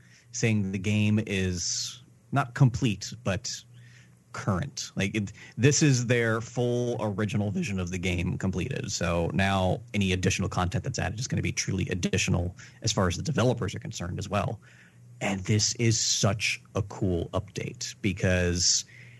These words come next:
now when you come back from your runs, once you get back to town, there's a chance for random events to be happening. And these are anything from special recruitable team members to,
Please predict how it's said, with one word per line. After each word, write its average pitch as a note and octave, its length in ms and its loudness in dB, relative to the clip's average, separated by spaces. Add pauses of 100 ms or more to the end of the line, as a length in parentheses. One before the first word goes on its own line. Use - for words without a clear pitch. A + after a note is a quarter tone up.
(120)
now A2+ 400 2
when D3 180 4
you C3+ 120 6
come C3 260 4
back C3 240 0
from B2 160 -4
your A#2+ 140 0
runs, G2 760 -2
once G#2 280 -2
you G#2+ 80 2
get - 120 0
back G2+ 260 -2
to G#2 140 -4
town, G#2+ 600 0 (580)
there's G2 300 -4
a - 40 -6
chance A2+ 300 0
for C3 160 -2
random A2 400 4
events C#3+ 360 2
to A2 100 -2
be G#2 80 0
happening. - 480 -4 (1200)
And A#2+ 340 4
these C3 140 8
are C#3 60 6
anything A#2+ 300 4
from G#2 440 2 (380)
special D3+ 360 2
recruitable A#2 920 2 (320)
team B2 220 0
members G#2+ 960 2
to, F#2 680 0